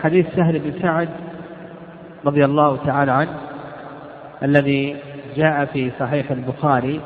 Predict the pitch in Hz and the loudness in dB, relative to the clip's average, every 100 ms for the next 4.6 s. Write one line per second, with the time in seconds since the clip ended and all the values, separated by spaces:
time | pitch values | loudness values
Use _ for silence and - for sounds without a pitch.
0 | - - 151 147 147 151 147 139 143 143 | -12 -4 0 2 2 0 0 0 0 0
1 | 143 143 143 165 175 180 175 - 139 143 | -2 0 0 0 0 0 -4 -6 -4 -2
2 | 139 156 160 131 139 143 160 147 139 135 | 0 2 2 0 -2 2 0 2 0 2
3 | 143 156 151 143 156 165 147 139 147 156 | 4 4 2 0 -2 -2 -2 -2 -2 -2
4 | 151 143 113 147 165 156 | 0 0 2 4 4 4